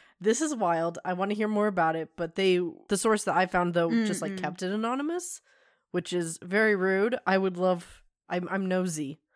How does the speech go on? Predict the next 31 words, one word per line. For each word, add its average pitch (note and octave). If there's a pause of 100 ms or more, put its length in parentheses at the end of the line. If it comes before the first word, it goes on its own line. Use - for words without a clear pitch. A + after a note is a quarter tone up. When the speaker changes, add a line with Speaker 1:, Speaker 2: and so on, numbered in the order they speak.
(420)
Speaker 1:
Tell F3+
me G#3+
Speaker 2:
<laughs> F3+
Speaker 1:
more. F#3 (280)
So G#3
keep C4+
an D#4
eye D4+
out. F#3
We A3+
might D4
hear C4+
some, A3+ (100)
like, G#3+ (360)
idols F#3 (220)
de-, F#3+
rede-, A#3
from A3
that F#3+
place F3+
if F#3
they F#3
had F3+
to F3
leave, F3 (400)
re-debut A3+
somewhere G#3
else, G#3+
and G#3+
then G3
they'll G3+